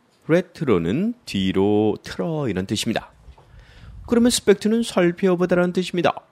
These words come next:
레트로스펙트는 뒤로 틀어 과거를 돌이켜보는 걸 레트로스펙트라고 합니다.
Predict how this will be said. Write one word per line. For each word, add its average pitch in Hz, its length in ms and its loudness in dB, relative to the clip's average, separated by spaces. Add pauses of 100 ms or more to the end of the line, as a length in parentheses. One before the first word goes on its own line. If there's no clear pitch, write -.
(120)
레트로스펙트는 123 840 0 (580)
뒤로 123 420 6
틀어 190 420 -2 (100)
과거를 151 840 2
돌이켜보는 127 680 -2
걸 156 280 0
레트로스펙트라고 90 960 -4
합니다. 82 600 -8